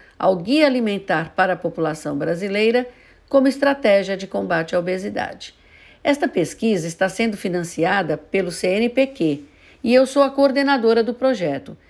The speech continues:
mas temos muitos pesquisadores, profissionais e alunos envolvidos nele.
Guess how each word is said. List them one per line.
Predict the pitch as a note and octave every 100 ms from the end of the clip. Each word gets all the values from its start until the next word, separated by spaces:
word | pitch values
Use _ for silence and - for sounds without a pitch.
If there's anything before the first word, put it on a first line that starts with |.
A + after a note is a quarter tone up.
| _ - -
mas | A3+ A#3+
temos | C4+ B3+ A#3+
muitos | G3 A#3 F4 -
pesquisadores, | - A3+ - G#3+ F#3 D#3+ D#3 F3 F#3+ F#3
profissionais | G#3 G#3+ - - E3+ D#3+ E3 F#3+ G#3
e |
alunos | B3 A3 F#3 F#3+ G3
envolvidos | G#3 G#3 G3 G3 G3 A#3
nele. | F3+ D#3 C#3 G3+